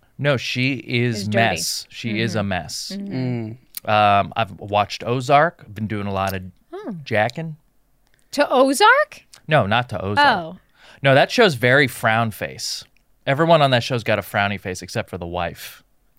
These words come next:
Speaker 2: Which
Speaker 3: Yeah.
Speaker 2: wife? Laura Linney?
Speaker 1: Laura Linney. Yeah, yeah, yeah. She's always got that smile, that sparkle, but even though it's like she never means it,
Speaker 2: Mm-hmm.
Speaker 1: everyone else on that show's just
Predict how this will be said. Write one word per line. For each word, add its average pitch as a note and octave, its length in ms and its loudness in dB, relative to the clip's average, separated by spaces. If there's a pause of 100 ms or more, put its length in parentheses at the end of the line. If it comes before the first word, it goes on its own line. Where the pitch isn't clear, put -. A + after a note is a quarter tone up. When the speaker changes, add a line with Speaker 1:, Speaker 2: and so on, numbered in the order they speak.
(140)
Speaker 2:
Which C4 140 -8
Speaker 3:
Yeah. A#3+ 120 -4
Speaker 2:
wife? G#3+ 340 -8
Laura A3 240 -4
Linney? B3+ 340 -8
Speaker 1:
Laura G#2+ 300 -2
Linney. F#2+ 260 -6
Yeah, F2 300 -6
yeah, F#2 180 -10
yeah. F#2+ 220 -10 (320)
She's A#2 220 -8
always B2+ 240 0
got B2+ 180 -6
that A#2 240 -4 (380)
smile, G#2+ 480 -2
that G2 120 -2
sparkle, B2+ 560 2
but G#2+ 160 -4
even A2+ 240 -4
though G#2+ 160 2
it's G2+ 160 -4
like G#2 320 -2
she - 140 -10
never G#2+ 260 0
means G#2 320 -4
it, C3 160 -2 (120)
Speaker 2:
Mm-hmm. G#3+ 200 -4
Speaker 1:
everyone C3+ 440 2
else A2 200 2
on G#2+ 120 -2
that G2 140 -4
show's G2+ 320 -2
just G#2 340 -6